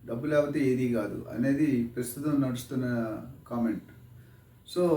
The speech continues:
మనం డబ్బు సంపాదించాలంటే డబ్బులు ఉన్న వాళ్ళతో తిరగాలి, నాలెడ్జ్ సంపాదించాలంటే నాలెడ్జ్ ఉన్న వాళ్ళతో తిరగాలి,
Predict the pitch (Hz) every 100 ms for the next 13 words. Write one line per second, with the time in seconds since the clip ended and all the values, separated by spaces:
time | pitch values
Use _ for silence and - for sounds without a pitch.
0 | 147 156 151 156 170 156 151 175 185 170
1 | 170 160 156 151 147 143 151 165 - 135
2 | 135 160 151 147 143 139 135 127 120 110
3 | - - 120 143 160 156 143 143 143 139
4 | 139 135 131 135 131 131 139 139 135 131
5 | 120 127 117 113 107 101